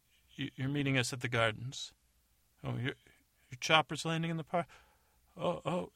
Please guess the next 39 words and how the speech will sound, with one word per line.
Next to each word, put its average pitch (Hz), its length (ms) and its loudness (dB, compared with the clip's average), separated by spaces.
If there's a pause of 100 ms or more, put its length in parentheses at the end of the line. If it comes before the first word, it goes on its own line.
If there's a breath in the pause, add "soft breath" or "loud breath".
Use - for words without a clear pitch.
then 113 140 -4
they 110 80 -4
hear 107 160 -6
a 107 80 -10
thump, - 220 -16 (100)
thump, - 220 -20
thump, - 240 -20
thump, - 200 -20
thump, - 200 -20
thump, - 180 -20
thump, - 220 -20
thump, - 160 -20
thump, - 240 -20
thump, - 200 -20 (140)
thump, - 180 -20
thump. - 760 -18
"Oh, 175 140 -2 (160)
okay. 202 440 -2
Oh, 190 200 -2 (360 loud breath)
well, 185 180 -4
well, 180 360 -8
well, 175 260 -6 (460)
well, 185 160 -6
well, 180 240 -6 (240)
you 175 120 -4
wanna 175 140 0
meet 175 180 0
at 170 180 -4
the, 156 180 -2
uh, 151 140 2
ice 170 220 2
cream 135 260 0
stand, 120 360 -2
do 123 140 -2
you?" 123 100 -2 (500 loud breath)
"Oh, 202 240 -6
oh, 175 380 -6 (160)
okay, 180 400 -8
Jeffrey. 127 460 -6